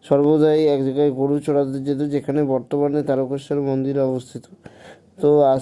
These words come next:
থেকে প্রায়, আহ, চার থেকে পাঁচশত বছর আগে যখন গরু চড়াতে যেত, তখন সে লক্ষ্য করে যে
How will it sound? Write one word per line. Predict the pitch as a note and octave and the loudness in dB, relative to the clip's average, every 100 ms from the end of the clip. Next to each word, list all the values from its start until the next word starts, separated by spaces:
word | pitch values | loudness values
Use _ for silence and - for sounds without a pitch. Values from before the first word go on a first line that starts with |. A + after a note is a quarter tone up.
| - | -2
থেকে | D#3 D#3 | -2 -2
প্রায়, | C3 C#3+ C#3+ | 0 0 2
আহ, | C#3+ D3+ D3 C#3 C#3 B2+ - | 0 -2 0 2 0 -2 0
চার | C#3 C#3 C#3 | 0 0 -4
থেকে | D3 D3 | -4 -2
পাঁচশত | C#3 C3+ - D3 D3 | 0 -2 -4 -8 -4
বছর | C#3+ C#3 C#3+ - - | -4 -2 -4 -6 -4
আগে | A#2+ B2 C3 C#3+ A#2+ - - - - - - | -2 0 -2 -4 -4 -8 -20 -20 -20 -12 0
যখন | C#3+ D3 D3+ C#3 | 2 4 4 2
গরু | C3+ C3+ | 0 0
চড়াতে | D3 C#3+ D3 | 0 -2 -2
যেত, | D3 D3 | -2 0
তখন | C#3+ C#3 C3+ | 0 0 0
সে | C3+ D#3 D3+ C#3+ C3+ | -2 0 2 2 0
লক্ষ্য | C#3 - D3+ | -4 -2 -2
করে | D#3 C#3+ C3+ | 2 2 2
যে | B2 C#3 C#3 C3+ | 0 2 2 0